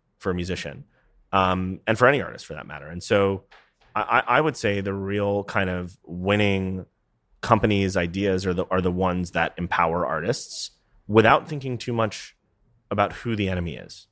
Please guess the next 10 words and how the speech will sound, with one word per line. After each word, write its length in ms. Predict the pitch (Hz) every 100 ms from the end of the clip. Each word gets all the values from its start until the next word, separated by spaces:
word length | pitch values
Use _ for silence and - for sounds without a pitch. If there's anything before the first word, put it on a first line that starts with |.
| _ _ _ _ _ _ 98
Um, 540 | 101 95 92 92 92 -
because 220 | 107 110
it's, 100 | 110
sometimes 360 | 143 156 175 170
it's, 140 | -
it's 300 | 127 - 123
hard 160 | 139 131
to 60 | 117
know. 240 | 135 -
Like, 240 | 107 101